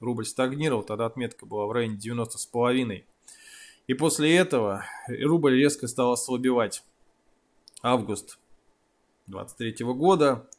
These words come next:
пятнадцатого августа, внеочередное заседание Центробанка. Почему? Потому что, извините, рубль улетел в космос, пробил сотку, дело нездоровое. И Центробанк повысил аж на три с половиной фигуры,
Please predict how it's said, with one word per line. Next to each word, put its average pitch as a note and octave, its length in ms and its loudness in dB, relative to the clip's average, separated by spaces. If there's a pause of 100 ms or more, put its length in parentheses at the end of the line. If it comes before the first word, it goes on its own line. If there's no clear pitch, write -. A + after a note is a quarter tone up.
пятнадцатого B2+ 640 -2
августа, A2+ 300 -2
внеочередное A2 540 -6
заседание A#2 360 -4
Центробанка. B2+ 680 2
Почему? B2+ 400 -6
Потому A2 240 -6
что, A#2 160 -8
извините, A#2 400 -6
рубль G#2+ 260 -6
улетел A2 260 -6
в - 80 -18
космос, D3 380 2
пробил G#2+ 320 -8
сотку, C#3+ 520 -2 (480)
дело B2 240 0
нездоровое. A#2+ 720 2 (800)
И F3 280 4
Центробанк C3+ 720 2
повысил B2+ 500 2
аж A#2 140 -4
на B2 140 -2
три B2+ 180 -2
с B2 60 -6
половиной A2+ 420 -2
фигуры, C#3 580 -2